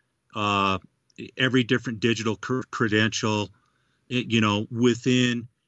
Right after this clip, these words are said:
a distributed ledger technology. And, you know, what we're gonna talk about today, I connect the dots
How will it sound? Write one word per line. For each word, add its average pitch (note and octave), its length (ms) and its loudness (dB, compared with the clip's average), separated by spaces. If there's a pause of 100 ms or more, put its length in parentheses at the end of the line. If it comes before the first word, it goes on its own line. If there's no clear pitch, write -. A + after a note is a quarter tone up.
(120)
a A2+ 80 -14
distributed A2+ 560 -2
ledger G#2+ 300 -4
technology. A2 800 -4 (500)
And, F3 480 2 (680)
you D#3 140 2
know, D3 120 4
what C#3+ 240 0
we're F3 140 4
gonna - 180 -10
talk C#3+ 280 -4
about A#2+ 280 0
today, F3 480 -4 (500)
I F#3+ 200 2
connect D#3+ 440 -8
the B2 80 -10
dots D3 720 -6